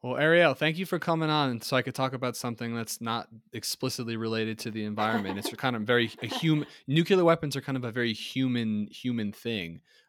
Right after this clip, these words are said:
Speaker 1: Um, so it's interesting to get your perspective on that. Any final pieces of advice for young folks who are passionate about building a better world or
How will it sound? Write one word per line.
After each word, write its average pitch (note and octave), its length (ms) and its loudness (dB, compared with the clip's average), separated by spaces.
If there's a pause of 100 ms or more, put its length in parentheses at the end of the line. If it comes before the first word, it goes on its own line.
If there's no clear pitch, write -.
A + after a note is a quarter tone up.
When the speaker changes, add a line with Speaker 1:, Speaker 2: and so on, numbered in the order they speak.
Speaker 1:
Um, G2 280 -4
so A2+ 140 -6
it's A2 80 -4
interesting A2+ 440 -6
to G#2+ 120 -10
get G2+ 120 -2
your G2 100 -6
perspective G2+ 520 -6
on F#2+ 160 -8
that. G2 300 -4
Any B2+ 220 0
final A#2 340 -4
pieces A2 320 -10
of A2 80 -8
advice G#2 400 -4
for - 120 -12
young G2 260 -6
folks G#2 300 -6
who G#2+ 80 -8
are G2 40 -6
passionate G#2+ 560 -6
about G#2 340 -4
building G#2+ 300 -4
a G#2 40 -6
better G#2+ 220 -4
world A2+ 380 -2
or G2+ 260 -6